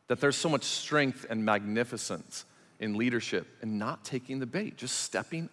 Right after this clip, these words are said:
over it. And I wanna speak to a leader here today. I wanna tell you this,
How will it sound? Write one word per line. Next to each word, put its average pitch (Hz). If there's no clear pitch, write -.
over 165
it. -
And 131
I 151
wanna 247
speak -
to 147
a -
leader 123
here 107
today. 82
I 107
wanna 175
tell 170
you 127
this, -